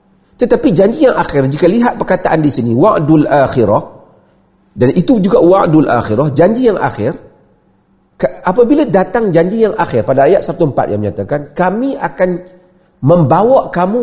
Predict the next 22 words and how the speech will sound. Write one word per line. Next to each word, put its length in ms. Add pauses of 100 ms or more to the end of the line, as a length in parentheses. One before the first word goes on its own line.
wahai 320
Yahudi, 340 (1400)
lafifa, 960 (100)
berhimpun 800
daripada 400
berbagai-bagai 720
penjuru, 560 (160)
berbagai-bagai 640
tempat 320
kamu 240
berhimpun." 480 (1040)
Jika 320
kita 480
lihat, 480
seakan-akan 720
itulah 480
yang 160
berlaku. 480 (560)
Yahudi 480
di 80
seluruh 300
dunia 300